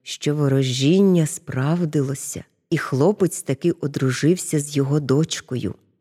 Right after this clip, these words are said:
«Як це сталося?» — спитав він. «Я ж наказав у листі зовсім інше зробити». Тоді королева дала йому листа та й каже: «На, сам прочитай, що у ньому написано».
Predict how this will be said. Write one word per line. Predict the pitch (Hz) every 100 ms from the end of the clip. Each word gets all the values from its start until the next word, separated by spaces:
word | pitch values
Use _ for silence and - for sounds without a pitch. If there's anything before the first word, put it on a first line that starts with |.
| _ _ _ -
«Як | 135 -
це | -
сталося?» — | 170 - 190 170 135 - 123
спитав | - - 123 127 131 -
він. | - 139 - _ _ -
«Я | 131 139 156
ж | 170 165
наказав | 170 - 165 151 160 190 -
у | 170
листі | 170 - - 180 202
зовсім | 156 202 - - 220 -
інше | 202 208 - 208
зробити». | 202 214 190 165 127 - _ _ _ _ _
Тоді | 101 -
королева | 262 196 156 120 156 208
дала | 180 120 131
йому | 180 175 139
листа | 123 - - 160
та | -
й | 175 -
каже: | 135 147 - - _ _ _ _ _
«На, | 135 135 196 - _ _ _ -
сам | - 139 123
прочитай, | 123 185 - 269 320
що | 294 - 175
у | 151
ньому | 143 135
написано». | 135 135 - 135 - - -